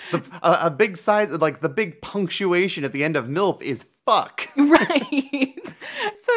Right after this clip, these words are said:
Speaker 2: like, you know, that's, that's a thing that's, like, not super great. And then also, you know, it then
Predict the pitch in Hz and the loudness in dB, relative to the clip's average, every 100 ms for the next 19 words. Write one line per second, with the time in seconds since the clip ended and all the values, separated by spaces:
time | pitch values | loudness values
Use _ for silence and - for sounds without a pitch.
0 | 349 339 339 - - - 359 370 359 370 | 0 -2 -4 -6 -16 -8 -4 -2 0 -2
1 | - 294 349 - 349 320 302 262 277 240 | -4 -4 -4 -4 -4 -2 -2 -2 -4 0
2 | 240 233 - 247 214 214 208 208 202 220 | 0 0 -2 -6 -6 -2 2 2 2 0
3 | 220 214 180 196 - 214 196 190 180 - | -2 0 2 0 0 0 0 -2 -6 -14
4 | _ _ _ _ 92 131 220 202 175 185 | _ _ _ _ -20 _ -4 0 0 -2
5 | 180 180 185 185 185 | -4 -2 0 0 -2